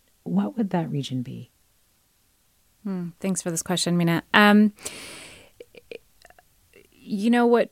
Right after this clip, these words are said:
Speaker 2: truly keeps me up at night, less than a specific region, but there is a, a region that I will get to, um,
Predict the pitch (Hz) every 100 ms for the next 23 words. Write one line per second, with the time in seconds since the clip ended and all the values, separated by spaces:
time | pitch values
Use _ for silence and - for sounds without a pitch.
0 | - - - - 277 294 294 277 247 -
1 | 208 - 208 185 180 180 156 165 156 151
2 | - 165 165 160 156 - - 160 156 151
3 | 151 _ - 165 156 156 - - 165 165
4 | 151 156 156 151 156 151 151 156 160 160
5 | 147 - 147 151 156 151 147 147 147 139
6 | - 151 143 143 - 175 160 151 147 147